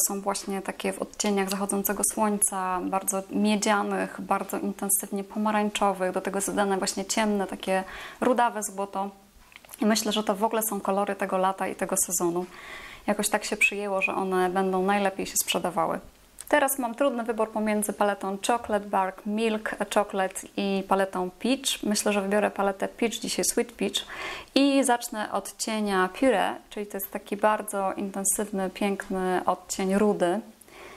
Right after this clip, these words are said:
I zupełnie matowy. I nałożę go na całą powierzchnię powieki ruchomej. Właściwie, tak jak widać, ja go wbijam bardziej w powiekę.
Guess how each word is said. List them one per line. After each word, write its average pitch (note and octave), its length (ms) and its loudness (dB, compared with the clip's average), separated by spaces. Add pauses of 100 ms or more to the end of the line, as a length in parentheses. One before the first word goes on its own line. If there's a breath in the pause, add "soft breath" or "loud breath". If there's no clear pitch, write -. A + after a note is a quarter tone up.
(720 loud breath)
I F4 200 4
zupełnie C4 420 -2
matowy. A3 440 -2
I C#4 160 0
nałożę A3 680 0
go F#3 340 0 (100)
na G#3 220 0
całą B3 520 2
powierzchnię G3 800 -2
powieki F3 400 -2
ruchomej. - 460 -2 (1080 loud breath)
Właściwie, A#3 360 2
tak A3+ 180 -4
jak A3 140 -2
widać, A3 340 0
ja G#3+ 100 2
go G#3 140 -2
wbijam G3+ 580 0
bardziej F3+ 300 -4
w - 40 -16
powiekę. F#3 600 0